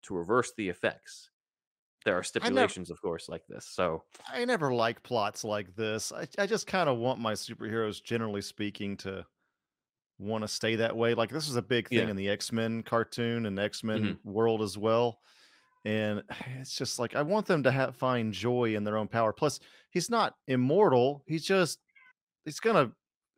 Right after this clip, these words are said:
Speaker 2: apparent-, s-, more than likely ages at the same
Speaker 1: Mm-hmm.
Speaker 2: rate, right? So there's, like, no
Speaker 1: Yeah.
Speaker 2: problem.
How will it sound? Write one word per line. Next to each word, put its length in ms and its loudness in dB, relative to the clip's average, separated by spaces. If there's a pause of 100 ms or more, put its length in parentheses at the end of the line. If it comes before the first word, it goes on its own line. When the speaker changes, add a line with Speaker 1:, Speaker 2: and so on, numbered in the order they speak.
(160)
Speaker 2:
apparent-, 400 6 (200)
s-, 160 -8 (100)
more 300 4
than 100 2
likely 380 4
ages 400 2
at 80 -6
the 80 -10
same 520 -2 (520)
Speaker 1:
Mm-hmm. 160 6
Speaker 2:
rate, 220 0 (180)
right? 420 0 (280)
So 260 2
there's, 180 -6
like, 140 -2
no 120 0
Speaker 1:
Yeah. 80 6
Speaker 2:
problem. 500 0